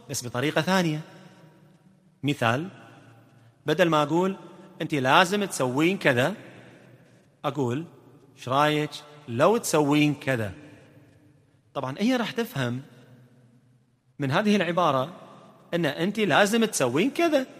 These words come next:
لكن جاءت بألفاظ مخففة بمعنى "إيش رايك؟" أو الزوجة تقول حق زوجها: "إيش رايك لو سويت كذا؟"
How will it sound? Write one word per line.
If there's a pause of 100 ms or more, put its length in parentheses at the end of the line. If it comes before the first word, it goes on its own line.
(680)
لكن
جاءت
بألفاظ
مخففة (580)
بمعنى (280)
"إيش
رايك؟" (1040)
أو
الزوجة
تقول
حق
زوجها: (320)
"إيش
رايك (560)
لو (280)
سويت
كذا؟"